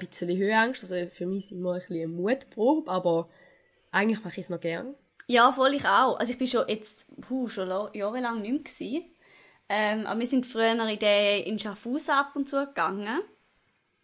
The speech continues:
Speaker 2: Und den finde ich halt auch von der Aussicht her noch recht cool. Ich finde immer so ein bisschen, ich bin einmal in einem gewesen, wo eben nur so auf, auf Metallgerüst war und so nicht in einem Wald rein. Und dann finde ich es irgendwie ein bisschen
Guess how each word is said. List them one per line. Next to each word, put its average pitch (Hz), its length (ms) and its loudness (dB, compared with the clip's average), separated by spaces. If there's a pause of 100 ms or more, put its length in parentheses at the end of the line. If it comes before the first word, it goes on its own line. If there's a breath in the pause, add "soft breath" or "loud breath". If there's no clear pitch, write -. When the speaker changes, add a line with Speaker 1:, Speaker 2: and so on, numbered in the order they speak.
(300)
Speaker 2:
Und - 120 -4
den 220 140 6
finde 233 160 0
ich - 20 2
halt 196 100 2
auch 196 80 0
von 202 100 -6
der 190 80 -4
Aussicht 214 320 -8
her 214 140 0
noch 214 120 0
recht 214 220 -4 (100)
cool. 202 300 -2 (480 loud breath)
Ich 247 100 -6
finde 262 200 2
immer 277 160 4
so 285 100 2
ein 269 80 -4
bisschen, 247 360 2 (400)
ich 240 120 -8
bin 240 120 -4
einmal 254 340 4
in 254 60 2
einem 220 260 4
gewesen, 226 240 -8
wo 226 40 0
eben 226 200 -2
nur 233 140 -4
so 247 160 -2
auf, 208 200 -10
auf - 380 -16
Metallgerüst 214 1000 -6 (160)
war 208 640 -10
und 220 120 -8
so 202 140 -4
nicht 202 300 -4
in 233 220 -6
einem 208 100 -8
Wald 202 320 -2
rein. 202 160 -4
Und 208 140 -8
dann 196 80 -6
finde 202 180 -6
ich 196 60 -12
es - 40 -10
irgendwie 185 200 -6
ein - 60 -20
bisschen 190 140 -12